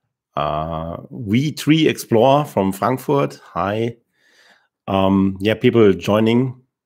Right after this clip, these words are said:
Right now, there's twelve people already in the, uh, in the call, and the other ones will be joining now one by one. Fourteen number is going up. Uh, as I said before, we will wait till five P M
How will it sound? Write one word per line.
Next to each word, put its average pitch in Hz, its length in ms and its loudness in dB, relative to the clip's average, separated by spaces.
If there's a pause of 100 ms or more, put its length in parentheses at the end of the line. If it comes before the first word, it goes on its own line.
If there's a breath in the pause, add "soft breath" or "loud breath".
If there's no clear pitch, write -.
(240)
Right 104 220 -2
now, 110 160 0
there's 92 240 -2
twelve 101 320 -4
people 117 280 -2
already 95 460 0
in 90 200 -6
the, 82 300 -8 (960 loud breath)
uh, 95 140 -4
in 76 100 -4
the 95 80 -6
call, 131 420 4
and 87 240 -2 (280)
the 90 100 -2
other 85 160 -6
ones 80 300 -10
will 78 80 -8
be 73 140 -14
joining 80 540 -12 (340)
now 76 400 -10 (840)
one 85 340 -4
by 80 140 -6
one. 78 380 -8
Fourteen 101 640 -4
number 80 260 -6
is 78 140 -10
going 73 340 -6
up. - 260 -6 (600 loud breath)
Uh, 107 60 -2
as 101 280 -2
I 104 40 0
said - 200 0
before, 107 540 2
we 98 160 0
will 95 160 2
wait 95 240 0
till 87 380 -2
five 92 360 -6
P 90 140 -4
M 98 360 -2